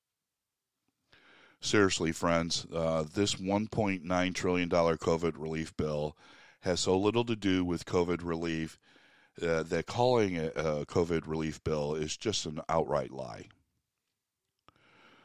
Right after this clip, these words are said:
N-, on top of New York getting, uh, all that money, California is gonna get the same thing, and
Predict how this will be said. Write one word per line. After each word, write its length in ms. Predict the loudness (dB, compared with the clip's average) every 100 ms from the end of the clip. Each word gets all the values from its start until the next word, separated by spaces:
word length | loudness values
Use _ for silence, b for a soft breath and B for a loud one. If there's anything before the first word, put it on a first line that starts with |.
| b b b -12
N-, 120 | -10 0
on 240 | 4 4 4
top 320 | 6 6 8
of 200 | 4 2
New 80 | 0
York 380 | 4 6 6 4
getting, 380 | 2 4 2 0
uh, 100 | 0
all 280 | 4 4
that 220 | 4 0 0
money, 420 | -2 -2 -4 -6 b b b
California 600 | 2 4 2 2 0 2
is 100 | 0
gonna 180 | -2 -2
get 200 | 0 0
the 100 | 0
same 260 | 0 0 0
thing, 400 | 0 2 0 -2
and 580 | -4 -4 -4 -4 -6